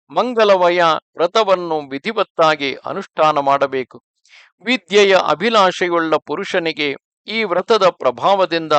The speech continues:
ಸಂಪೂರ್ಣ ವಿದ್ಯೆಗಳು ಸುಲಭವಾಗುತ್ತವೆ. ರಾಜ್ಯವನ್ನು ಕಳೆದುಕೊಂಡ ರಾಜನಿಗೆ ಪುನಃ ರಾಜ್ಯ ಸಿಗಲು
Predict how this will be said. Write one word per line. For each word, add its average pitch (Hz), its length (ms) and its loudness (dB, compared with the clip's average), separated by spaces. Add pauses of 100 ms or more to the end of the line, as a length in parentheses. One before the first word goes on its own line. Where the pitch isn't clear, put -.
(180)
ಸಂಪೂರ್ಣ 170 560 -6
ವಿದ್ಯೆಗಳು 147 680 -4
ಸುಲಭವಾಗುತ್ತವೆ. 135 920 -2 (540)
ರಾಜ್ಯವನ್ನು 214 760 2
ಕಳೆದುಕೊಂಡ 190 680 0
ರಾಜನಿಗೆ 170 720 0
ಪುನಃ 170 600 0
ರಾಜ್ಯ 170 400 0
ಸಿಗಲು 151 420 -4